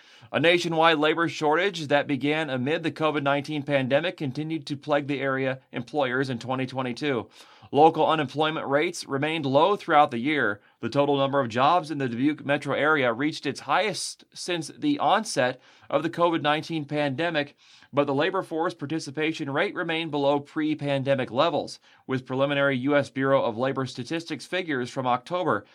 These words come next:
placing Dubuque County's labor force more than twelve hundred workers below February of twenty twenty. The impacts of inflation also dominated headlines in twenty twenty-two,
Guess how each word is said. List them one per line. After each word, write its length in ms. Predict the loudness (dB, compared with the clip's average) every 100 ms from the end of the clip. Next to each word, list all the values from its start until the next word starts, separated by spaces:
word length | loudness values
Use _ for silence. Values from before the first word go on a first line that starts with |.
| _ _
placing 380 | 0 2 2 0
Dubuque 320 | -2 -2 -4
County's 420 | -2 0 0 -2 0
labor 240 | 0 0
force 440 | -2 -2 -2 -4 -12 _ _
more 320 | 0 4 6
than 240 | 4 0 -4
twelve 280 | 4 4 4
hundred 240 | 2 0
workers 360 | 0 0 -2 -2
below 540 | -2 2 4 4 2 -8 _
February 440 | -2 0 0 0
of 100 | -4
twenty 260 | -2 -2 -2
twenty. 440 | -2 0 0 -2 -8 _ -20 -10
The 140 | -2 0
impacts 440 | 2 2 2 0
of 80 | -2
inflation 540 | -2 0 0 0 -2
also 400 | -4 2 2 2
dominated 560 | 2 4 4 4 -2 -2
headlines 540 | 0 0 0 -2 -2
in 80 | -6
twenty 300 | -6 -6 -4
twenty-two, 580 | -4 -6 -6 -4 -6 -6